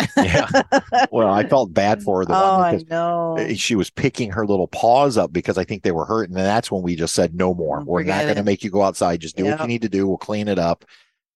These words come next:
Speaker 1: And, um, yeah, it, it was brutal. So luckily when we head home, uh, it'll be cold, but it,
Speaker 2: Not like
Speaker 1: not
Speaker 2: that.
Speaker 1: like that. I, I think it'll be in the third, low thirties. So
Speaker 2: Oh, yeah, I don't think that's gonna happen
Speaker 1: No.
Speaker 2: again for a while.
Speaker 1: Well, let's hope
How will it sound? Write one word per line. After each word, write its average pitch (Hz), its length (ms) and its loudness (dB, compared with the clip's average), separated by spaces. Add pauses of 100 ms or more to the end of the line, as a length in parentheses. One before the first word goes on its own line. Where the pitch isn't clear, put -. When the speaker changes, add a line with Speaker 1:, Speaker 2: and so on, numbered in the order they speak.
Speaker 1:
And, 85 480 -2
um, 80 400 -2 (600)
yeah, 92 340 0
it, 90 240 -2 (100)
it 104 160 4
was 95 300 2
brutal. 80 680 -4
So 87 320 0
luckily 131 480 4
when 110 380 -2
we 98 160 0
head 117 300 0
home, 101 540 -4 (540)
uh, 90 460 0 (220)
it'll 113 220 2
be 104 120 0
cold, 107 580 2
but 95 220 0 (300)
it, - 160 -8
Speaker 2:
Not 175 300 0
like 160 260 -4
Speaker 1:
not 156 40 -6
Speaker 2:
that. 117 200 0
Speaker 1:
like 101 160 0
that. 82 260 -2
I, 92 220 -4
I - 20 0
think 101 180 -4
it'll 95 140 0
be 92 140 -4
in 87 100 -4
the 78 80 -6
third, 82 420 -2
low 87 280 2
thirties. 80 580 -2
So 80 220 -2
Speaker 2:
Oh, 73 80 -2
yeah, 135 180 -2
I 139 60 -2
don't 160 180 -10
think 165 240 -6
that's 160 240 -2
gonna 156 200 -4
happen 143 320 -4
Speaker 1:
No. 139 200 -6
Speaker 2:
again 135 340 -6
for 143 120 -4
a 135 100 -2
while. 139 320 -2
Speaker 1:
Well, - 120 -4
let's 101 140 0
hope 90 160 0